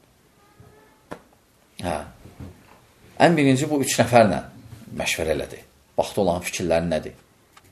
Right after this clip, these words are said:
Hə. Bəzi rivayətlərdə gəlib ki, göy ki, Muaviyə radiyallahu anhu hər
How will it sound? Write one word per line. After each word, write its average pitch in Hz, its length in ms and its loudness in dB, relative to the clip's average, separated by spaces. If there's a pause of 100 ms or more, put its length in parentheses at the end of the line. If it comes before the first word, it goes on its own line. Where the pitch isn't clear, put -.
(580)
Hə. - 220 -20 (440)
Bəzi 165 260 8
rivayətlərdə 131 480 8
gəlib 123 240 4
ki, 120 160 -8
göy 120 180 2
ki, 107 100 -4
Muaviyə 104 340 4
radiyallahu 95 360 2
anhu 90 160 -6 (1500)
hər - 240 8